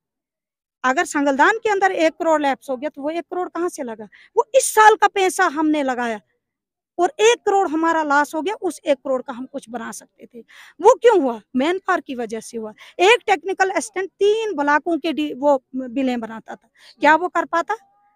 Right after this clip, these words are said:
नहीं कर पाता। एक बीडीओ, अ, को जो है दो-दो ब्लॉक चार्ज दिए हुए हैं और बीडीओ को जो है उनको ज्यादा वो तरजीह देते वहीं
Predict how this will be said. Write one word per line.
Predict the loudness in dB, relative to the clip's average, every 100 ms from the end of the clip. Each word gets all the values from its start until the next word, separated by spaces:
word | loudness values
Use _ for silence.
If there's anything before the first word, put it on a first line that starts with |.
| -4
नहीं | -4 -2
कर | -6
पाता। | -4 -4 -4 -8 -12 -2
एक | -2 0
बीडीओ, | 2 2 2 0 0
अ, | 0 -2 -2
को | -4 -2
जो | 0
है | 2
दो-दो | 2 2 4
ब्लॉक | 2 4 2
चार्ज | 2 0 0 -2
दिए | -4
हुए | -4 -4 -8
हैं | -12 _ _ -6 2
और | 2
बीडीओ | 2 -2 -2 -2 -2
को | -2 -2 -2
जो | 0
है | 0 0
उनको | 0 0 2 0 -2 -20 -6
ज्यादा | -2 4 6 6
वो | 4 -2
तरजीह | 0 0 2 0
देते | 0 -2 0
वहीं | 0